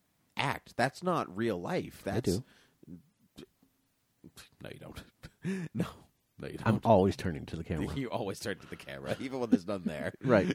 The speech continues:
Speaker 1: Yeah. I, that's not, that's not how people are.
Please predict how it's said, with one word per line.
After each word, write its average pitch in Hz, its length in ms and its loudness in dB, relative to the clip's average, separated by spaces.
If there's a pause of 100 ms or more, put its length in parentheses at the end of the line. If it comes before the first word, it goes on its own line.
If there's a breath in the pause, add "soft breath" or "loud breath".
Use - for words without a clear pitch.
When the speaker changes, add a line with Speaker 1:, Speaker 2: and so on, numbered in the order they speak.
(100)
Speaker 1:
Yeah. 80 240 -2 (540 soft breath)
I, 120 200 2 (340)
that's 123 300 2
not, 156 240 -2 (420)
that's 131 320 2
not 151 300 -2
how 135 140 -4
people 127 440 -4
are. 110 520 -4